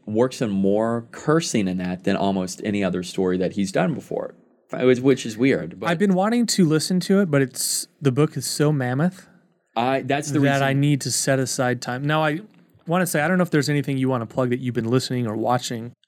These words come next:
Speaker 2: I'm gonna, I, I, I told you I downloaded Elevation.
Speaker 1: Yes.
Speaker 2: Which is
Speaker 1: I need to
Speaker 2: his
Speaker 1: do that.
Speaker 2: last novella.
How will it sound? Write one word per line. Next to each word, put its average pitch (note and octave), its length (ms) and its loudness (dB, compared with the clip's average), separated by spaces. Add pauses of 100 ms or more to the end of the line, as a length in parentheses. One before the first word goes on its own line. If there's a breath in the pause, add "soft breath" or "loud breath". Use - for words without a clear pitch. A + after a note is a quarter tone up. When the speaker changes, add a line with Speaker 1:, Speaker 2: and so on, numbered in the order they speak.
Speaker 2:
I'm G3+ 180 0
gonna, A3 240 0
I, F#3 280 -2
I, D#3+ 140 0 (120)
I D#3+ 100 2
told E3+ 220 0
you C#3 80 2
I C#3 80 0
downloaded C3+ 640 2
Elevation. C#3 720 2 (260)
Speaker 1:
Yes. G#2 540 0
Speaker 2:
Which C#3 220 0
is C3 220 4
Speaker 1:
I G2 100 0
need G2+ 80 -2
to C#3+ 60 4
Speaker 2:
his C3 120 2
Speaker 1:
do B2 80 -2
that. A#2+ 100 -2
Speaker 2:
last B2+ 480 -2
novella. C3 640 0